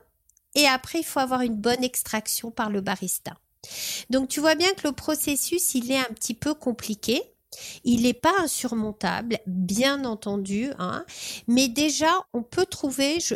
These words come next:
et je pense que c'est là où il y a une amélioration à, à, à avoir, et tu me parlais de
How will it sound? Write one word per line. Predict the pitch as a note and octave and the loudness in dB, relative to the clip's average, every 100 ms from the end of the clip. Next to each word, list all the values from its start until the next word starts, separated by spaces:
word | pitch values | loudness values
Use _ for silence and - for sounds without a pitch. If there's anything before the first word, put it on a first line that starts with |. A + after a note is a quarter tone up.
| - | 0
et | A#3 | 0
je | A3 B3+ | 2 0
pense | B3+ D4+ D4 | 0 -2 -2
que | - A3 | -4 -4
c'est | - A3+ | 0 0
là | A3+ B3+ C4 | 2 2 0
où | A3+ | -2
il | |
y | G#3+ | 0
a | |
une | G#3 A3+ | 0 0
amélioration | A#3 A#3+ A#3 A#3+ A#3 A3 - B3+ B3 | 0 0 0 -2 -2 -4 -4 -4 -2
à, | G#3 - - - | -2 -2 -6 -10
à, | - E3 - F#3 F#3 | -4 -4 -2 0 2
à | |
avoir, | G3 G#3 A3+ B3 A#3+ | 0 -2 0 0 0
et | G3+ | -6
tu | - | -6
me | |
parlais | G3+ G3 G#3+ A#3 | -2 -2 0 -2
de | G3+ F#3 F3+ | -2 -2 -2